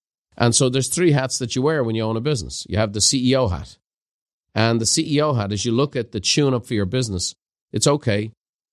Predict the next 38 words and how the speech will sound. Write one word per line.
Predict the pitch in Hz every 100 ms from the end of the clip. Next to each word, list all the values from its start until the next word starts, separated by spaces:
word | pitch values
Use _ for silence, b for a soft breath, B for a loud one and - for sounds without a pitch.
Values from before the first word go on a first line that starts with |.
| _ _
Rate | 131 139 202 -
your | 165
sales, | 131 - 139 107 71 71 -
right? | - 135 139
So | - 123
you're | 127 180
the |
C | 156 - 143 123
E |
O. | 120 98
Your | 101 104
primary | 98 - - 156 165 147 127 120
responsibility | 107 - 117 104 - 117 107 90 87 _ _ _ _ -
is | 117
for | - 120
the | 113 131
economic | 131 135 120 113 107
scorecard | - - 110 101 107 95
of | 92
the |
business. | 95 135 101 69 - - _ _ _ _ _ _ _ -
And | 117
so | 117 135 127
rate | - 127 147 151 - - _ _ _
your | - 120
sales, | 110 - 98 76 69 -
your | 95
business's | 87 127 131 113 120 -
sales, | 110 78 82
on | 107
a |
scale | 113 165 156
of |
one | 135 131
to | 110
ten, | - 90 65 _ _ _
ten | 165 160 156
being | 135 123 113